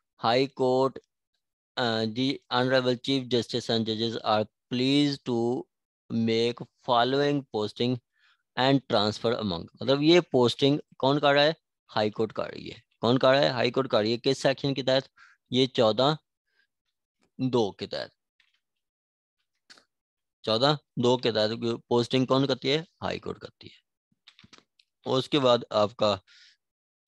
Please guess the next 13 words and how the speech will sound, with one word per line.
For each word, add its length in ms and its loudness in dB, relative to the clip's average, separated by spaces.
आ 100 0
जाता 220 -4
है 80 -4
सत्रह, 460 0
सत्रह 320 0
में 120 2
हमने 160 0
पढ़ा 200 0
है 60 2
अपील, 480 -6
डिस्ट्रिक्ट 460 2
जज 200 2
और, 340 2